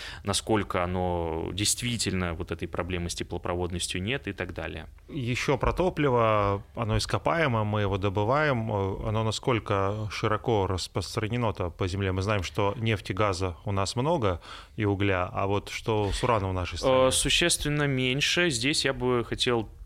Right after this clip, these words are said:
Speaker 1: тоже важную вещь подчеркнуть, на мой взгляд, что в России урана мало, но при этом Россия производит много топлива. И это тот самый момент, когда мы сырьё получаем каким-то образом за рубежом,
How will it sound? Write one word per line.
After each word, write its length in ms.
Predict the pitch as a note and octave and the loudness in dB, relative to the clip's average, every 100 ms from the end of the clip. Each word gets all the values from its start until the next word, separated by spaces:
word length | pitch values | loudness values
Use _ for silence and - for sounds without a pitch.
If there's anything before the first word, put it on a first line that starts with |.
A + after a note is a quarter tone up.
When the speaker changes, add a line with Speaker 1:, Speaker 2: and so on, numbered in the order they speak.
| - | -4
Speaker 1:
тоже 240 | A#2 G#2+ G#2 | -2 0 2
важную 340 | G2+ F#2+ G2+ | 2 2 0
вещь 220 | G2+ D3 | 0 -2
подчеркнуть, 480 | - - F3 F3+ F3+ | -4 -6 -6 -4 -4
на 80 | D#3+ | -2
мой 140 | D#3 | -2
взгляд, 320 | C#3+ C3+ C#3 C3+ | -2 0 0 0
что 320 | - C3 B2+ - - | 0 0 0 -4 -6
в 40 | - | -4
России 240 | G#2 G3 | 0 0
урана 280 | C3+ B2 B2+ | 2 2 2
мало, 340 | G#2+ G#2 F2+ - - - - - - | 2 2 0 -4 -20 -20 -20 -16 -6
но 100 | G#2+ | -4
при 180 | - | 0
этом 360 | A#2 F3 F#3 F3 | 0 2 0 0
Россия 340 | A2+ - C#3+ | 0 0 0
производит 460 | D#3+ A2+ G#2 C3+ C#3+ | 0 0 2 0 0
много 400 | G#2+ B2+ B2+ A2+ - | -2 0 0 -2 -6
топлива. 460 | - F#2+ G2+ F2+ - - - - - | -4 -2 -2 -4 -6 -16 -18 -18 -6
И 60 | B2 | -2
это 160 | B2 A#2 | 0 0
тот 220 | C3 A2 | -2 0
самый 260 | B2+ A2 | 0 0
момент, 460 | G2+ G2+ A#2+ F#3 E3+ | 0 0 0 -2 -2
когда 400 | - F#2+ A#2 A#2+ | -2 0 0 0
мы 340 | G#2 A2+ G#2 - | 0 0 0 0
сырьё 680 | - A#2 G#2 A2 A2 F#2+ F2+ | -2 0 0 2 2 2 -2
получаем 460 | - G2 - A2+ F#2+ | -4 -4 0 0 -2
каким-то 380 | - - G#2 G#2+ | -4 -6 -2 0
образом 300 | G2+ F#2+ F#2 | 0 -2 -2
за 120 | F#2+ | -2
рубежом, 580 | G2 G2 F#2 A#2+ F3 | -2 -2 0 0 0